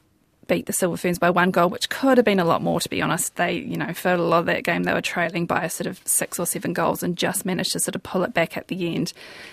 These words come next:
They did redeem themselves slightly, um, or more, more than slightly, in Porirua the other night, um, winning by twenty-one goals.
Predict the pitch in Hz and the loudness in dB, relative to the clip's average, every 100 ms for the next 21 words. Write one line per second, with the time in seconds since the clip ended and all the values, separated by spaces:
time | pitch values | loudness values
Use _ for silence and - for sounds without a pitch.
0 | - - 190 160 226 240 226 208 202 190 | -2 2 2 8 8 10 6 4 4 4
1 | 185 180 170 - 180 175 185 175 175 - | 4 2 4 6 4 4 2 2 0 0
2 | 175 170 175 180 - - - - 202 190 | 0 2 0 -4 -4 -6 -6 -2 2 2
3 | - 185 180 165 - 165 175 185 185 196 | 0 0 0 2 2 0 0 -2 2 2
4 | 175 175 - 175 - 175 175 180 190 269 | 4 4 4 2 0 -2 0 0 2 2
5 | - - 175 185 190 185 180 - 208 196 | 0 -2 0 0 2 2 0 0 0 2
6 | 180 175 175 170 175 | 4 4 4 4 2